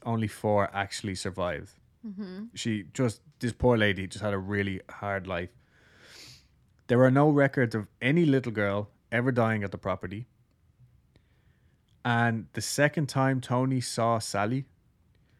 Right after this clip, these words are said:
Speaker 1: she was trying to drag him out of his bed.
Speaker 2: Mm-hmm.
Speaker 1: He kept resisting. It, it sounded like a kind of a sleep paralysis type thing.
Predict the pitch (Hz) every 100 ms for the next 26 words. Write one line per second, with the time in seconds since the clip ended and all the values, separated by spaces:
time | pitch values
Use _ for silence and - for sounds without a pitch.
0 | _ _ _ _ _ _ - 117 104 117
1 | 110 101 110 104 104 101 92 87 104 104
2 | 87 95 _ _ - 196 190 180 196 _
3 | _ _ _ _ _ _ _ _ _ _
4 | _ _ _ - 165 185 165 127 101 117
5 | 120 90 85 90 _ - 131 127 143 113
6 | _ 139 127 - 160 165 147 127 120 127
7 | 113 104 - 117 117 120 113 113 - 120
8 | 120 117 - 120